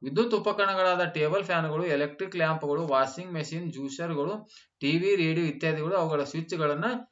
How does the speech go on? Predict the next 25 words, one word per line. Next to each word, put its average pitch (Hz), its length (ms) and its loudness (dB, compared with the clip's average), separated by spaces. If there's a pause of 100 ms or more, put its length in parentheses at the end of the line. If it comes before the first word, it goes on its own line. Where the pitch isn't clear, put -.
(160)
ನಿರ್ಮಿಸಿವೆ 131 640 -4
ಅನ್ನುವಂಥದ್ದು. 107 720 -10 (300)
ಮುಂದಿನ 196 260 0 (180)
ಚಿತ್ರ, 190 260 0 (300)
ಚಿತ್ರದಲ್ಲಿ 208 460 4
ತೋರಿಸಿರುವಂತೆ 190 600 2
ಸೇಫ್ಟಿ 165 460 0
ಪಿನ್‌ನ 196 320 -2
ಬದಲು 180 320 4
ರಬ್ಬರ್ 156 360 4
ಬಳಸಿ 175 280 2
ವಿದ್ಯುತ್ 170 300 -4
ಮಂಡಲವನ್ನು 160 500 0
ಪೂರ್ಣಗೊಳಿಸಿದರೆ 156 720 -4
ಬಲ್ಬ್ 139 320 -4
ಬೆಳಗುವುದು 135 420 -2
ಅಂತ 127 100 -12
ಕೇಳಿದ್ರೆ, 170 720 -8
ಇಲ್ಲಿ 131 120 -4
ಸೇಫ್ಟಿ 143 540 0
ಪಿನ್ 175 200 -2
ಅನ್ನ 160 160 2
ನಾವು 151 280 0
ಬಳಸಿದ್ದೇ 143 540 2
ಆದರೆ 131 560 0